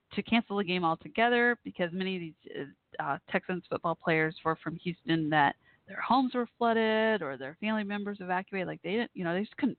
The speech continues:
focus. I mean, could you imagine? That would be very difficult. So they decided it was just not worth it and just canceled the,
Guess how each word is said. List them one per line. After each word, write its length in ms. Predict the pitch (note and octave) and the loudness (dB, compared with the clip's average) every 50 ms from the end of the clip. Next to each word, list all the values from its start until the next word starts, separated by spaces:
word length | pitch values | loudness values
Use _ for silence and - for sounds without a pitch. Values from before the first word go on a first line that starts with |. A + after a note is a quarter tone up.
| _ | _
focus. 360 | - F3 C4+ - - A2+ B2 - | 2 2 2 2 0 -2 -4 -6
I 60 | - - | -10 -10
mean, 140 | D#3+ D3+ - | -10 -10 -10
could 120 | - - - | -8 -4 -2
you 80 | B3 | -2
imagine? 580 | G#3+ F#3 - - E3+ G3 G#3 - D4 D4 D4+ C#4+ _ _ - - - - - _ | -2 -2 0 0 0 0 2 4 4 4 4 2 _ _ -20 -20 -20 -20 -16 _
That 80 | - | -8
would 60 | C4+ G#3+ | -8 -6
be 100 | E3 D3 | -6 -2
very 240 | - F3+ G3+ E3+ | 0 0 0 0
difficult. 440 | - F#3 F3+ F3+ F3 - C#3+ G#2 - _ _ | -2 -4 -8 -10 -8 -6 -6 -6 -6 _ _
So 100 | E3+ E3 | -6 -2
they 220 | E3 F3+ F3+ F3+ - _ - - - - - - _ - | -2 -2 -2 -2 -4 _ -20 -20 -20 -20 -20 -20 _ -6
decided 460 | F#3+ - - F#3+ F#3 F#3+ F3+ F3 E3 | -4 0 4 4 6 6 6 4 4
it 140 | F3 - - | 2 0 0
was 140 | D#3+ F3 E3 | -2 -4 -6
just 180 | E3+ E3 - | -8 -8 -4
not 240 | E3+ E3+ F3+ - - | 0 2 2 2 0
worth 240 | D#3+ D#3 E3 E3+ - | -2 -4 -4 -4 -2
it 200 | F3 E3 D#3+ - - | -2 -2 -2 -2 -6
and 120 | E3 D#3+ | -10 -8
just 200 | D3+ D3 D3 - - | -8 -10 -10 -10 -6
canceled 340 | - D#3+ C#3+ - - D3+ - _ | -4 -4 -4 -4 -6 -10 -10 _
the, 240 | - D3+ D3 D3 | -8 -6 -6 -8